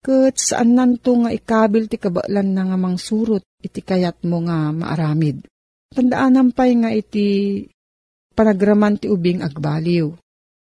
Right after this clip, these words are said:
Mabalin nga kayat na iti maysa nga makan itatta nga aldaw. Ngaminton sumarno nga lawas, saan na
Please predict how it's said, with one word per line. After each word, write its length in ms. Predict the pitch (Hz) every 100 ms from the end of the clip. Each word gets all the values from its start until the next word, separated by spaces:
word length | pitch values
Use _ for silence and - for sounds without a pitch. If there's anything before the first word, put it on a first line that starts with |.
| 180
Mabalin 380 | 160 185 185 185 180
nga 320 | 175 170 170 -
kayat 320 | 196 175 190
na 80 | 185
iti 240 | 180 185
maysa 320 | 185 180 -
nga 80 | 180
makan 400 | 175 180 196 185
itatta 320 | 175 - -
nga 220 | 175 170 165 165 156
aldaw. 560 | 175 165 165 220 220 165 - _ _ _ _ _
Ngaminton 480 | 226 233 240 - 254
sumarno 480 | - 233 240 240 247
nga 100 | 254
lawas, 640 | 254 254 220 214 - - _ _ _
saan 240 | - 262
na 100 | 254